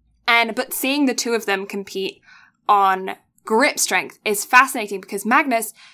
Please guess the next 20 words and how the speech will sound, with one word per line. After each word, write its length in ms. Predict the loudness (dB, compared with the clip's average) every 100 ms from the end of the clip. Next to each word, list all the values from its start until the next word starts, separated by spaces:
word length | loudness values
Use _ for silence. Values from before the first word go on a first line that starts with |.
| _ _ _ _ _ _ _
he 140 | 2
weighs, 260 | 4 2 -2 -6
like, 260 | -4 -4 -8 _ _ _ -20 0
uh, 140 | 0 0 -16 -20 -20 -6
like, 240 | -6 -6 _ _ _ _ _ -2
I 80 | 0
don't 80 | 0
know, 40 |
two-thirds 640 | 0 -2 -2 2 2 2 -4
of 100 | -8
what 120 | -6
Juji 260 | -6 -4
weighs, 320 | 0 2 0 -2
but 220 | -6 -4
can 180 | -4 -2
lift, 360 | -2 -2 -8 -12 _ _ _ _ -2
like, 220 | -2 -4 -10 -6
twice 400 | 2 4 4 -2
the 160 | -2
amount 340 | 0 2 0